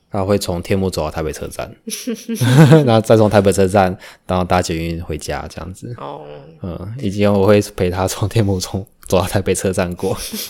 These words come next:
Speaker 2: <laughs> 好累哦。
Speaker 1: 还好啦。
Speaker 2: <laughs> 这样你们走多远？走多久？
Speaker 1: 我忘记，好，好几个小时了。
Speaker 2: 你们应该中间也是走走停停吧？也没有说一直走啊。
Speaker 1: 就红绿灯的才会停啊。
Speaker 2: 嗯。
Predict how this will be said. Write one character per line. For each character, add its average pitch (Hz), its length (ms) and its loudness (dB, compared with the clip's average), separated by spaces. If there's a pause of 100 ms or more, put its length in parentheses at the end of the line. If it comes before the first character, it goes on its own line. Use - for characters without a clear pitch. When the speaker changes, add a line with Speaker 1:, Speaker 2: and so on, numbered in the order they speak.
(120)
Speaker 2:
<laughs> - 340 -12
好 190 180 0
累 208 460 4
哦。 220 880 -2 (360)
Speaker 1:
还 101 140 -2
好 101 220 0
啦。 117 420 -4
Speaker 2:
<laughs> - 60 -20
这 151 340 4
样 151 140 10
你 160 60 8
们 156 160 8
走 156 120 2
多 180 240 0
远？ 180 240 -2 (220)
走 185 160 -2
多 208 180 0
久？ 208 240 -4 (360)
Speaker 1:
我 101 100 -4
忘 95 240 -4
记， 92 160 -4
好， 90 180 0
好 92 120 2
几 90 160 0
个 87 120 -2
小 80 200 -2
时 - 160 -10
了。 - 240 -12 (1400)
Speaker 2:
你 202 80 -6
们 208 100 -2
应 254 80 0
该 294 80 0
中 294 240 0
间 285 140 0
也 196 120 0
是 226 140 -6
走 190 160 -2
走 175 160 -2
停 156 180 -10
停 151 240 -10
吧？ 82 160 -8
也 170 140 -8
没 175 160 -10
有 202 160 -4
说 196 220 -2
一 190 80 -4
直 185 120 -6
走 - 180 -10
啊。 - 340 -16
Speaker 1:
就 147 180 2
红 117 180 0
绿 117 140 4
灯 110 160 2
的 95 180 4
才 90 140 -2
会 90 140 2
停 78 260 -6
啊。 - 300 -10
Speaker 2:
嗯。 160 280 -10